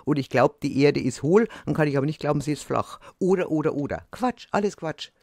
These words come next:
Alles kann sein. Also, das eine schließt das andere nicht aus und du kannst A glauben, B aber nicht, obwohl es zusammengehört.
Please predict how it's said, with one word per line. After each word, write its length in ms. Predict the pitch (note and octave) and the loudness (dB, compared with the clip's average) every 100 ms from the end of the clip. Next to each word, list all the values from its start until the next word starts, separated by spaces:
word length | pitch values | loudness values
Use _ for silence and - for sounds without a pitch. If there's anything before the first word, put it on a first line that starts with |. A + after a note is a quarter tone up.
| _ _ | _ _
Alles 320 | E3+ F#3+ F#3+ | 4 4 2
kann 200 | - B2 | -2 -6
sein. 240 | A2 F2+ F#2 _ - - - - | -6 -10 -12 _ -20 -20 -20 -4
Also, 320 | C#3 C#3+ C3+ - _ _ | -2 0 -2 -4 _ _
das 100 | - | -8
eine 260 | - D3 E3+ | -2 -2 -2
schließt 240 | D#3+ E3 | -4 -6
das 100 | D3 | -4
andere 280 | F2+ C#3+ C3+ | -4 -2 -4
nicht 200 | B2 - | -6 -2
aus 260 | C3+ E3 F3 | 0 0 0
und 200 | D3 C#3+ | -6 -6
du 60 | |
kannst 340 | C#3+ C#3+ C3 - _ _ - | -6 -6 -6 -10 _ _ -2
A 200 | C#3+ E3 | 2 2
glauben, 420 | E3 D3 D3 D3+ | 2 0 0 -2
B 200 | B2+ C3+ | -4 -4
aber 200 | C3+ C3 | -4 -2
nicht, 260 | C3+ B2 - | -2 -4 -6
obwohl 220 | A2+ B2 | -6 -4
es 80 | - | -4
zusammengehört. 760 | A#2 A2+ A#2 A2+ F#2 D#2+ - | -8 -8 -8 -8 -10 -12 -14